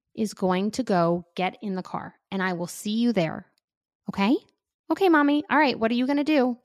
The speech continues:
Right? The next step, besides eye contact, is repeat it back. "Okay, buddy, what, what's your next step? What are you gonna do?" Now, as you're listening to this, you're probably like,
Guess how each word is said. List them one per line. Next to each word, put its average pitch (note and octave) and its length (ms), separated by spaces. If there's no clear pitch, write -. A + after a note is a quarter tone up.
Right? F#3+ 340
The G#3+ 80
next A3+ 300
step, F#3 300
besides A3 400
eye F#3+ 160
contact, F#3 640
is F#3+ 460
repeat C#4+ 320
it G#3+ 100
back. D#3+ 420
"Okay, A#3+ 180
buddy, D4 220
what, C4+ 240
what's D4+ 200
your D#4+ 80
next D4 220
step? G#3 240
What A#3+ 120
are C4+ 40
you C#4 80
gonna C4 160
do?" E3 280
Now, B3 200
as E4 200
you're A4 140
listening A#3+ 380
to A#3+ 40
this, A#3+ 200
you're A#3 80
probably A#3 260
like, G3 280